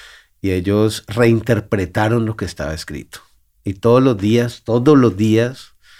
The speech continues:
eso era como el, el eterno día de la marmota, que yo me levantaba, <laughs> todos los días eran iguales, los mismos problemas, todo, todo, todo era igual. Pero había algo muy interesante que yo sabía que me iba a encontrar todos los días, era la, la generosidad o la propuesta de los actores que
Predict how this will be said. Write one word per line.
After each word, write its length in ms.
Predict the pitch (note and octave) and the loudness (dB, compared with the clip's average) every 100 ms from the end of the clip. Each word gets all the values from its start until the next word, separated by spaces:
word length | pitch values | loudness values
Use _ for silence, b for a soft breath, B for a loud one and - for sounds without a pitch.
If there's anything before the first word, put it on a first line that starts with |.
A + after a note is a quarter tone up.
| b _ | b _
eso 160 | - | -6
era 100 | A2 | -6
como 280 | A2 A#2 G2 | -4 -4 -4
el, 420 | F2 E2 D#2 - - _ _ | -6 -8 -12 -14 -20 _ _
el 120 | F#2+ F2 | -12 -10
eterno 380 | F#2+ F#2+ G#2 | -8 -4 -2
día 160 | A2 A2 | 0 2
de 60 | A2 | 0
la 100 | A2 | 0
marmota, 560 | G#2 F2+ F#2 F#2 A2 | -4 -4 -6 -6 -8
que 100 | - | -8
yo 120 | F2+ F2+ | -8 -6
me 80 | |
levantaba, 500 | G#2 G2+ F2+ F2+ F2 | -4 -4 -6 -8 -8
<laughs> 80 | G#2 | -4
todos 160 | B2 D3 | 0 4
los 160 | D3 | 4
días 240 | A#2 A2+ A#2 | 2 -2 -2
eran 180 | A#2+ B2 | -2 -2
iguales, 600 | F#2+ F#2 F#2+ A2+ A#2+ - _ - | -4 -6 -6 -8 -10 -20 _ -8
los 140 | G2 | -4
mismos 280 | G2 A#2 A#2 | 0 -2 -2
problemas, 600 | B2 G2 F#2+ G#2+ A2+ - | -2 0 0 -2 -4 0
todo, 340 | D3 D3+ D#3 | 2 4 2
todo, 300 | D3 C#3+ D3 | 4 4 4
todo 180 | C#3+ C#3+ | 4 4
era 100 | C#3+ | 4
igual. 340 | C#3 C#3+ F#3 - B B B B B B | 4 2 0 -6 B B B B B B
Pero 200 | B2+ A2+ | 2 2
había 200 | G2+ G#2 | 2 2
algo 180 | A#2 B2+ | 0 0
muy 480 | B2+ C3 C#3+ C#3 C3+ | 2 4 6 8 6
interesante 680 | A#2 A#2+ G#2 - F#2 F2+ A2 | 2 -2 -2 -4 -8 -8 -8
que 100 | G2+ | -6
yo 140 | E2+ | -6
sabía 260 | E2+ G2+ G2+ | -4 -4 -4
que 100 | G#2 | -6
me 120 | E2+ | -6
iba 60 | F#2 | -8
a 40 | |
encontrar 400 | F2+ G2+ D#2+ D2+ | -8 -10 -10 -12
todos 220 | - G#2 | -6 -4
los 180 | G#2 D#2+ | -4 -6
días, 340 | F2+ G#2+ G#2+ | -6 -8 -8
era 200 | G2 F#2 | -10 -10
la, 400 | G2 F#2+ F2+ D2+ - | -8 -8 -8 -12 -10
la 180 | G2+ F#2 | -6 -4
generosidad 680 | A2 G#2+ G#2 G#2 G#2+ F#2 G2 | -2 -2 -2 -4 -6 -6 -6
o 40 | |
la 160 | A#2 A#2 | -6 -6
propuesta 420 | G2 F2+ - G#2+ | -10 -10 -10 -8
de 60 | |
los 200 | G2+ G2 | -8 -10
actores 540 | G2+ - - F2 G2 - | -12 -14 -14 -12 -14 -14
que 360 | - D#2 D#2 | -12 -12 -14